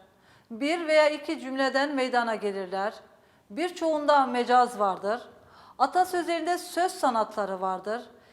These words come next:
Kelimelerin yerleri değiştirilemez. Değiştirildiği zaman değişik anlamlar ortaya çıkabilir. Denenmiş sözler olduğu için doğruluğu herkes tarafından kabul edilir.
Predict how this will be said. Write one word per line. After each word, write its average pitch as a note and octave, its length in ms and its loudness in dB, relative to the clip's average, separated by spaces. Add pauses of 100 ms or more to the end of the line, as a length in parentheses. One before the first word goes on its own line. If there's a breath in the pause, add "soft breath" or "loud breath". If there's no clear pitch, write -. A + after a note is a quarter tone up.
(140)
Kelimelerin E4 840 -2
yerleri C#4 600 0
değiştirilemez. B3+ 1000 -4 (280)
Değiştirildiği A#3+ 800 -8
zaman G#3+ 480 -2
değişik A3 440 -6
anlamlar G3+ 480 -2
ortaya F#3+ 340 -6
çıkabilir. F#3 680 -14 (460 soft breath)
Denenmiş C#4+ 600 2
sözler B3+ 400 0
olduğu A#3+ 280 0
için C4 580 -6
doğruluğu A#3 560 -2 (160)
herkes D#4+ 540 -4
tarafından G#3 800 -4
kabul F3+ 300 -10
edilir. F3 460 -16